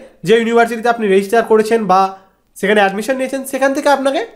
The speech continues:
রেজিস্ট্রেশনটি ক্যান্সেল করাতে হবে, তাছাড়া কিন্তু আপনি এখানে অ্যাডমিশন নিতে পারবেন না। এখানে বলা হয়েছে দেখুন, আর একটি গুরুত্বপূর্ণ কথা, যারা টুয়েলভ উচ্চ মাধ্যমিক যারা পাস করেছেন দু হাজার উনিশ বা তার আগে কিন্তু কোনো কলেজে অ্যাডমিশন নেননি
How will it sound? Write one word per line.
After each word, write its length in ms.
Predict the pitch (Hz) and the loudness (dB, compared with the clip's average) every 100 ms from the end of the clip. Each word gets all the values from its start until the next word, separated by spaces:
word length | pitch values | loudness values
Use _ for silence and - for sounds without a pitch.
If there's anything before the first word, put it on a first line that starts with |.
| _ - | _ -2
রেজিস্ট্রেশনটি 540 | 185 220 262 240 254 - | 0 0 -2 -6 -6 -2
ক্যান্সেল 360 | 202 185 226 | -2 0 -2
করাতে 320 | 220 165 147 | 0 -2 -2
হবে, 260 | 139 131 117 - _ | -6 -8 -12 -18 _
তাছাড়া 340 | - 220 277 | -2 0 -2
কিন্তু 220 | 285 262 240 | -2 -4 -4
আপনি 200 | 226 226 | -2 -4
এখানে 180 | 240 403 - | -4 -6 -6
অ্যাডমিশন 400 | 190 202 214 254 | -4 -2 -4 -6
নিতে 200 | 226 226 | -4 -2
পারবেন 300 | 214 160 156 | 0 0 -2
না। 100 | 156 175 | -2 -2
এখানে 240 | 208 269 | 2 2
বলা 200 | 277 262 | 4 2
হয়েছে 180 | 262 269 | 2 -2
দেখুন, 220 | 262 277 | -6 -2
আর 120 | 220 | 0
একটি 220 | 202 202 214 | 0 -2 -8
গুরুত্বপূর্ণ 580 | 170 202 202 240 254 | -4 -4 -2 -2 0
কথা, 260 | 240 240 254 | 0 2 2
যারা 400 | 208 202 214 - | 2 2 0 -2
টুয়েলভ 300 | 226 254 311 - - | 0 2 2 -2 -10
উচ্চ 220 | 196 196 | -10 -4
মাধ্যমিক 320 | 262 262 254 240 | -2 0 -2 0
যারা 160 | 240 | 0
পাস 240 | 233 190 190 | 2 -2 -2
করেছেন 340 | 233 226 226 | -4 -2 -2
দু 100 | 190 | 0
হাজার 200 | 202 202 | 2 0
উনিশ 280 | 185 254 254 | 0 -2 -2
বা 120 | 240 | 0
তার 160 | 233 214 | 0 0
আগে 380 | 165 170 208 - - | -2 -4 -6 -8 -4
কিন্তু 300 | 285 285 330 | -4 -2 -2
কোনো 280 | 262 247 | 0 2
কলেজে 420 | 262 - 202 214 214 | 0 0 0 2 2
অ্যাডমিশন 420 | 170 165 180 196 | 0 -2 -6 -4
নেননি 440 | 160 220 208 143 | -2 -2 -4 -8